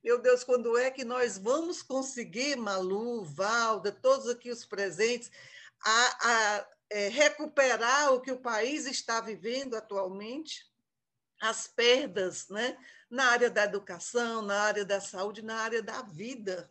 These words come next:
né? Do, do, do conte-, dos diversos contextos familiares, quer dizer, são perdas muito grandes pelas questões políticas, pelas questões, é, é, é, econômicas e também pelas questões pandêmicas que estamos vivendo,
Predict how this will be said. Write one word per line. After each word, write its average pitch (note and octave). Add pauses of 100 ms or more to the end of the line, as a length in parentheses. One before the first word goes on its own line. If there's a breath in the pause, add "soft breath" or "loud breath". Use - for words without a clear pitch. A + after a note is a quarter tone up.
né? A#3 (300 loud breath)
Do, A3
do, A#3
do G#3+
conte-, A#3+
dos G3+
diversos A#3
contextos A3+
familiares, G3+
quer G#3
dizer, G3+ (160 loud breath)
são D4
perdas A3
muito E4+
grandes A#3+ (300 loud breath)
pelas A#3
questões C4
políticas, A#3+
pelas G3+
questões, C4 (160)
é, G#3
é, G3+
é, F#3
econômicas A3+ (240 loud breath)
e F#4+
também G4
pelas F4
questões F4
pandêmicas G4
que A#3+
estamos F#3+
vivendo, E3+